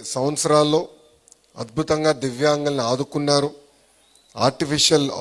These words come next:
ఆర్గన్స్ అందించారు, దివ్యాంగులకి ఏకంగా కౌన్సిలింగ్ ఇచ్చి సమాజంలో గౌరవంగా ఎట్లా నిలబడాలో కూడా నేర్పిస్తాం కూడా జరిగింది. ఈరోజు పెద్దలతో నేను మాట్లాడుతున్నప్పుడు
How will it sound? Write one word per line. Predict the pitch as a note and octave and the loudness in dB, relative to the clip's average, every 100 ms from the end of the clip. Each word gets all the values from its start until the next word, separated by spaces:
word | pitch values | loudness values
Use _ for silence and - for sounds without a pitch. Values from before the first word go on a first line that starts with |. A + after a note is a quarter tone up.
| G#2 | 0
ఆర్గన్స్ | B2+ D3+ D#3 D3 | 2 2 2 2
అందించారు, | C#3 C#3+ C#3+ - C#3+ D3 - - _ _ _ _ _ _ G#2+ | 2 0 2 4 4 4 -2 -10 _ _ _ _ _ _ -4
దివ్యాంగులకి | D3 F3 F#3+ G3 G3+ E3+ | 2 6 6 6 4 4
ఏకంగా | D#3+ F3+ F3+ F3+ F3+ | 2 0 2 2 4
కౌన్సిలింగ్ | D3+ F#3 - G#3 G3 F3+ | 2 2 2 2 2 2
ఇచ్చి | - E3+ - _ _ _ _ _ | 2 2 -2 _ _ _ _ _
సమాజంలో | - D3+ E3+ G3+ G3+ F#3+ F#3+ F#3+ G3+ C3 | -2 2 8 8 8 6 6 4 4 2
గౌరవంగా | C3+ F3 G#3 G3+ F#3 D3+ - - A2+ C3 | 4 8 8 6 6 4 2 -16 -12 -10
ఎట్లా | - D#3+ | -8 -8
నిలబడాలో | D3+ C#3+ C3+ C3+ C3+ C3+ C3 | -6 -6 -4 -2 2 2 0
కూడా | B2+ A#2+ A2 | -2 -4 -4
నేర్పిస్తాం | A2+ - A#2 - A#2 | -6 -8 -10 -6 -6
కూడా | A2 G#2 F#2 | -6 -8 -10
జరిగింది. | G2 A2+ - _ _ _ _ _ _ _ _ _ _ _ _ _ _ _ A#2 | -12 -12 -14 _ _ _ _ _ _ _ _ _ _ _ _ _ _ _ 4
ఈరోజు | C3+ D3+ C#3+ D3 - | 6 8 6 0 -2
పెద్దలతో | B2 A#2+ F3+ F3+ E3+ | 0 4 4 4 2
నేను | D#3+ | 4
మాట్లాడుతున్నప్పుడు | D3 D3+ D3 D3+ C#3+ C#3 D3+ | 4 4 2 -4 -6 -6 -4